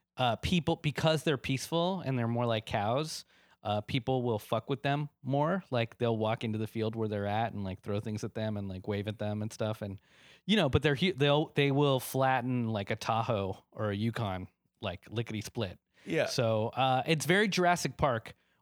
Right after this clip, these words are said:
Speaker 1: when you see one really close to you. You know, like, when you're in Jurassic Park, when the T-Rex puts its head and its
Speaker 2: <laughs> Yeah,
Speaker 1: eye
Speaker 2: they're
Speaker 1: where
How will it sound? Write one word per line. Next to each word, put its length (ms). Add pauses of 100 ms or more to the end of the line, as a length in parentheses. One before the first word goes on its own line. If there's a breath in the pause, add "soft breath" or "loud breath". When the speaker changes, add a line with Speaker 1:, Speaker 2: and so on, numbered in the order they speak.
Speaker 1:
when 460
you 100
see 220
one 200
really 200
close 280
to 100
you. 180 (480)
You 80
know, 140
like, 220
when 120
you're 140
in 260
Jurassic 360
Park, 240
when 140
the 320
T-Rex 420
puts 220
its 140
head 280
and 140
its 60
Speaker 2:
<laughs> 20
Yeah, 360
Speaker 1:
eye 20
Speaker 2:
they're 160
Speaker 1:
where 80